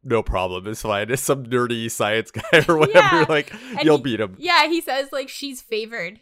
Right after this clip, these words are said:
Speaker 2: in the pool," and his,
Speaker 1: Yeah.
Speaker 2: so, like, his money's on her, which is really sweet. She looks really proud and happy.
Speaker 1: Yeah, she's so touched by that. And she says if she could get, if she could practice this one joint lock on him and get out of it,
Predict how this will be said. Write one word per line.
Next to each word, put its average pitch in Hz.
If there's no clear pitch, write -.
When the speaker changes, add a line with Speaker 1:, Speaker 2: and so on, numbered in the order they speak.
Speaker 2:
in 220
the 208
pool," 180
and 180
his, 208
Speaker 1:
Yeah. 117
Speaker 2:
so, 214
like, 220
his 277
money's 233
on 214
her, 202
which 240
is 330
really 311
sweet. 247
She 277
looks 247
really 233
proud 190
and -
happy. -
Speaker 1:
Yeah, 415
she's -
so 233
touched -
by 104
that. 98
And -
she 160
says 170
if 143
she 147
could 143
get, 135
if 139
she 175
could -
practice 139
this 131
one 117
joint 104
lock 92
on 104
him 101
and 113
get 101
out 101
of 92
it, 90